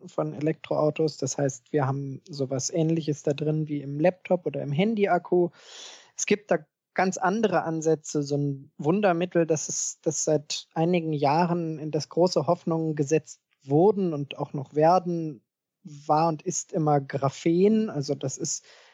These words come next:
ein zwei-, komplett zweidimensionaler Stoff aus Kohlenstoffatomen, die so ein zweidimensionales Netz bilden. Und daraus hatte man immer gehofft, einen Akku herstellen zu können mit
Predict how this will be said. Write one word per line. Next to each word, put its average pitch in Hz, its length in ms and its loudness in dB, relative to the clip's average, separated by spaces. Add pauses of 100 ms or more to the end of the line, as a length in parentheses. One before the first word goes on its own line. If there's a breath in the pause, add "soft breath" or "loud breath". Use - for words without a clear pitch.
(120)
ein 151 340 -2
zwei-, - 440 2
komplett - 600 -2
zweidimensionaler 170 1400 2
Stoff - 480 -2
aus 156 240 -2
Kohlenstoffatomen, 202 2000 0
die 175 320 0 (480)
so - 140 -4
ein 151 80 -2
zweidimensionales 160 1040 0
Netz 165 400 -2
bilden. 208 500 2
Und 156 240 -8
daraus 160 560 0
hatte 160 240 -2
man 160 220 -2
immer 156 180 0
gehofft, 151 640 0 (600)
einen 151 440 0
Akku 180 500 2 (120)
herstellen 165 600 2
zu 147 160 -8
können 160 420 -2
mit - 320 -6